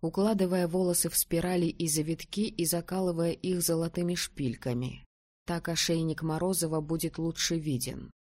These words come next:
Когда она закончила, то прижалась ко мне щекой, а затем подвела к Ивану, положив мою руку поверх его, словно вручала невесту.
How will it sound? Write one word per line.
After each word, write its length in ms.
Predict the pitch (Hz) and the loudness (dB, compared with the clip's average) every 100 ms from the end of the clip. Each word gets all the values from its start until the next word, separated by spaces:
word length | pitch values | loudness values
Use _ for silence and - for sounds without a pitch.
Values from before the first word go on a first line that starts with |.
| _ _ _ _ - | _ _ _ _ -8
Когда 400 | 156 156 156 156 | -4 -2 -2 -2
она 160 | 156 | -2
закончила, 760 | 151 160 156 196 196 - 143 139 | 0 -2 0 0 0 0 -2 -4
то 160 | 135 | -4
прижалась 560 | 143 160 156 160 156 156 | -2 -2 0 0 0 0
ко 120 | - | 0
мне 200 | 160 160 | -2 0
щекой, 640 | 160 - 156 - 190 208 208 _ _ - | 0 0 -2 -2 -2 -2 -6 _ _ -2
а 100 | 160 | 0
затем 380 | 180 175 247 | 2 4 4
подвела 460 | 233 185 180 185 196 | 4 2 4 4 4
к 80 | 202 | 2
Ивану, 420 | 175 190 220 170 | 2 4 4 2
положив 480 | 160 160 160 180 196 | 2 2 2 2 2
мою 300 | 175 175 170 | 2 2 2
руку 280 | 180 190 170 | 2 2 0
поверх 460 | 170 160 175 - | 2 2 0 -2
его, 400 | 170 160 160 196 | -4 -2 0 0
словно 480 | 208 - 170 175 180 | 0 2 2 2 0
вручала 500 | 165 165 - 175 175 | 0 -2 -2 -2 0
невесту. 760 | 170 175 143 120 - - - | 0 0 0 0 -2 -4 -10